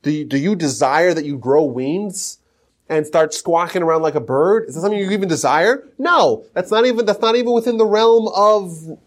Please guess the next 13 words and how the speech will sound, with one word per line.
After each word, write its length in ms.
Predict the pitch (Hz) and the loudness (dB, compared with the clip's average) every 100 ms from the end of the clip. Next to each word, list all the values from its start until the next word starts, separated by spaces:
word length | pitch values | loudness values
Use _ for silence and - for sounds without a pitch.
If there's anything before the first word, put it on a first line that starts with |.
| - | -6
of, 340 | 185 170 160 156 | -2 -2 -6 -4
of 180 | 185 170 | -2 0
reality 580 | 202 190 226 233 180 143 | 0 2 2 2 0 -4
for 180 | - | -4
you, 200 | 117 101 | -6 -6
right? 300 | 95 117 160 - | -8 -6 -6 -8
It's, 160 | 143 | -12
you 160 | - 202 | -2 0
don't 60 | |
even 140 | 254 247 | 2 0
think 200 | 311 269 | -2 0
about 300 | 170 120 95 | 0 0 -2
it. 180 | 73 | -10